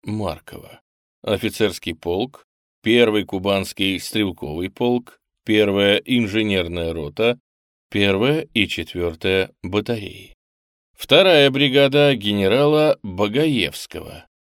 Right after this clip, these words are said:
Корниловский ударный полк, партизанский полк, пластунский батальон,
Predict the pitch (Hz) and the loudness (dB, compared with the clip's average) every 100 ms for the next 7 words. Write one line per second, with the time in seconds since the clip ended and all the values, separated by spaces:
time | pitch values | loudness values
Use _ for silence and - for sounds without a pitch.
0 | _ _ _ _ 101 95 98 101 95 - | _ _ _ _ 0 0 0 0 -2 -4
1 | 101 95 90 90 87 90 82 90 92 - | -4 -2 0 0 0 -4 -6 -4 -4 -6
2 | - _ _ - 151 143 147 101 92 87 | -20 _ _ 0 0 2 -2 0 -2 -2
3 | - 107 - 104 101 98 - _ _ 107 | -4 -4 -2 -2 -2 -4 -20 _ _ 2
4 | 113 - - 95 92 - 107 98 104 101 | 2 2 -8 -6 -6 -6 -4 -2 0 0
5 | 98 98 98 101 | 0 0 -2 -4